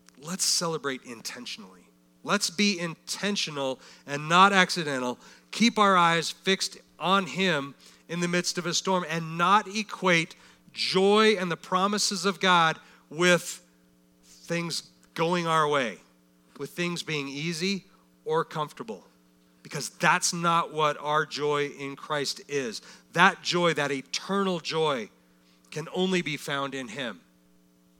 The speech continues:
And it's not dependent on what we see around us. That's what we celebrate this Christmas. And that,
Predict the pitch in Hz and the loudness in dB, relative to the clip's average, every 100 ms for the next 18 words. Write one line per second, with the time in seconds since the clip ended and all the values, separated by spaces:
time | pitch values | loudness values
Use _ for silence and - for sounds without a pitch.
0 | _ _ _ 120 104 139 139 135 - 139 | _ _ _ -14 -10 -4 -4 -6 -12 -10
1 | 131 110 113 117 113 110 - 123 117 110 | -8 -8 -10 -10 -10 -8 -8 -8 -10 -10
2 | 101 95 92 - - _ _ - - _ | -12 -14 -16 -16 -16 _ _ -20 -20 _
3 | _ 151 151 - 170 147 131 - 147 135 | _ -2 0 -2 -6 -6 -4 -2 -2 -2
4 | 135 135 139 - - 127 - 104 - - | -4 -4 -6 -8 -6 -8 -8 -6 -8 -8
5 | _ _ _ _ _ _ _ _ - 127 | _ _ _ _ _ _ _ _ -14 -4
6 | 135 143 156 | 2 4 4